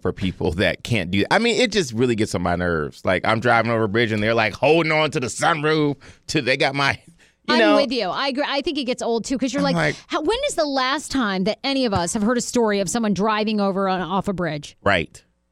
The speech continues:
Speaker 2: Nowhere. It, like, rarely happens.
Speaker 1: Yeah, I'm not into that.
Speaker 2: I mean, give me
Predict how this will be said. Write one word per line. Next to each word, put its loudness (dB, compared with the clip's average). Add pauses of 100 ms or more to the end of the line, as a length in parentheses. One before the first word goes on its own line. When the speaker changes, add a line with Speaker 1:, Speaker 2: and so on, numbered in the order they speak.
(360)
Speaker 2:
Nowhere. -2 (160)
It, -4
like, -2
rarely -2
happens. -4 (720)
Speaker 1:
Yeah, 2
I'm 2
not 2
into 0
that. 0
Speaker 2:
I -2
mean, -2
give -4
me -8